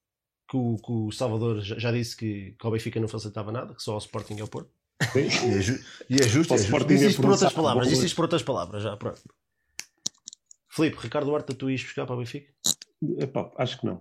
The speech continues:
Speaker 2: Pelo, pelo preço que, que seria, eu acho que, acho que não. Acho que para nós seria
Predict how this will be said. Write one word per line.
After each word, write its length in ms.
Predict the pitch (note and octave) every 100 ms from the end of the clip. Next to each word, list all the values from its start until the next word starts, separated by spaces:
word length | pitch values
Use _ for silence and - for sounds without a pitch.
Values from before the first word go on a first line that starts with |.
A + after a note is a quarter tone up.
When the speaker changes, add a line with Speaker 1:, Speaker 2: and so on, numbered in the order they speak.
| -
Speaker 2:
Pelo, 280 | D3 C3
pelo 220 | - D#3 B2+
preço 320 | C#3 C3+ - -
que, 200 | - A2+
que 140 | -
seria, 560 | - B2+ B2 B2+ C3+ C3+ F3
eu 180 | A#2 G#2
acho 280 | G2 - -
que, 280 | - - -
acho 200 | - -
que 100 | -
não. 160 | F2 - _ _ _ - A#2+
Acho 220 | - -
que 40 | _
para 160 | - G#2
nós 360 | G#2 G2+ - -
seria 400 | G2+ G#2 G2